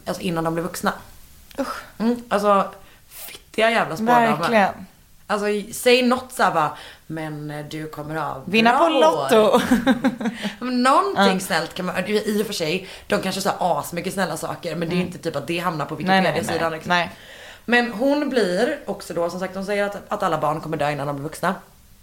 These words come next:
Speaker 1: Hon blir gravid sjutton gånger.
Speaker 2: Jävlar.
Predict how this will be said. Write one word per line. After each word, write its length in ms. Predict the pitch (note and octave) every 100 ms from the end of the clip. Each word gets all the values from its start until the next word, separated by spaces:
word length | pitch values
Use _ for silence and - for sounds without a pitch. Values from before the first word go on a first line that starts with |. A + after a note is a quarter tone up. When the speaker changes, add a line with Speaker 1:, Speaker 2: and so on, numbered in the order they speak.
| -
Speaker 1:
Hon 160 | F#3
blir 160 | G#3+ G#3+
gravid 380 | F#3 E3 C#3+ -
sjutton 580 | - F#3+ - - D3 D3
gånger. 380 | A2 F#2+ A#2 -
Speaker 2:
Jävlar. 880 | - A#3 D4 C4 A#3+ C#4+ C4+ F3 D3